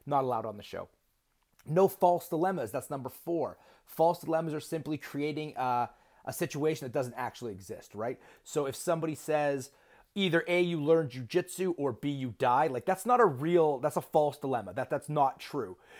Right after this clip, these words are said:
You could say if you're being strangled and you don't know how to get out of that through jujitsu, you may die. That's a real dilemma. You could either learn how to defend a rear naked choke or you might die. Real dilemma. Learn jujitsu or you die.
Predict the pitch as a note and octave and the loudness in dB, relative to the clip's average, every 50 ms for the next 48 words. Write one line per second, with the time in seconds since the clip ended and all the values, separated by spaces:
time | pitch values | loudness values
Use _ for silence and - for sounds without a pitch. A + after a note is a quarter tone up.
0 | - - - C#3 C3 - - F#3+ E3+ C#3 - - E3+ D#3+ D#3+ D#3+ - C#3+ C#3 - | -20 -12 -10 -10 -8 -2 0 0 0 0 -2 0 0 0 0 -2 -2 -4 -6 -6
1 | C#3+ C#3 B2+ A2 B2+ B2+ B2 A#2+ A2+ G#2 - - - - - C3 C3+ C3+ C#3 D3+ | -6 -8 -8 -6 -6 -6 -6 -6 -8 -10 -12 -12 -14 -12 -8 -4 0 0 2 2
2 | E3+ F#3 G#3 G3+ D3+ C#3 C3+ C3 C3 A#2+ A2 B2+ B2+ A#2 G#2+ C3+ C3 B2 B2+ B2 | 2 0 0 0 -2 0 0 0 -2 -2 -4 -4 -6 -4 -2 -2 -2 -2 -2 -4
3 | B2 B2+ B2 A2+ A#2 B2 A2 A2+ C3 C#3+ C#3 B2 B2 A2+ - - E3+ G3+ G#3 D3 | -4 -4 -4 -4 -4 -4 -2 0 0 0 2 0 -2 -4 -4 -6 -4 -4 -2 -4
4 | F#3+ E3 G#2+ C3 C3 - - B2 A#2 A2+ B2+ C3 C3 B2+ A#2 A2 G2+ - A2+ G2+ | -4 -6 -4 -4 -6 -4 -4 -8 -8 -8 -8 -6 -4 -4 -4 -4 -4 -2 -2 -2
5 | G2+ G2+ F#2+ - B2 C3 - - B2+ A#2 A2+ C#3 D#3 C#3+ C3 - A2 G2+ E2 D2 | -2 -4 2 4 4 4 4 2 -4 -4 0 2 2 2 0 -2 -8 -12 -12 -14
6 | - - A2+ A2+ G#2+ - A#2+ C3+ C3+ A#2+ B2+ B2 B2 C3+ C#3+ D3+ C#3+ C#3+ D3+ D3+ | -16 -16 -16 -16 -14 -14 -8 -8 -6 -6 -4 -4 -2 -2 -2 0 2 2 0 0
7 | C3 G#2+ - _ B2+ A2+ C#3 C3 B2 B2+ C3 C3 C3+ B2+ - A#2+ - - C3 C#3 | -2 -6 -10 _ -6 -4 -4 -2 -2 -2 -2 -2 -4 -4 -6 -8 -6 -4 -2 -2
8 | C#3+ C#3 - - C3 A#2+ A#2+ A#2+ B2 A#2+ B2 A#2 A2 - B2+ A#2+ A#2 C3+ D#3 D3+ | -2 -4 -6 -4 -4 -4 -4 -4 -4 -4 -4 -6 -4 -2 0 2 4 4 2 2
9 | - _ _ _ _ C3+ D3+ C#3+ A2+ A#2 A#2+ A2 G2+ G2+ F2 - _ _ _ _ | -2 _ _ _ _ 2 2 2 2 0 -4 -6 -6 -10 -14 -18 _ _ _ _
10 | _ _ _ _ _ A#2+ C3+ D3+ D#3+ D#3+ D#3+ D3+ - D3 D3 B2 B2+ - D3+ - | _ _ _ _ _ -2 2 4 4 4 2 0 -4 -6 -8 -4 -4 -4 -4 -4
11 | - D#3 D3+ D3 D3 - C#3+ C#3 C#3+ C#3+ D3 D#3 C#3 A#2 D3+ D3 D#3 E3 F3+ F#3 | -4 -4 -2 -2 -2 0 0 0 2 2 0 -2 2 4 6 8 10 8 8 6
12 | - | 2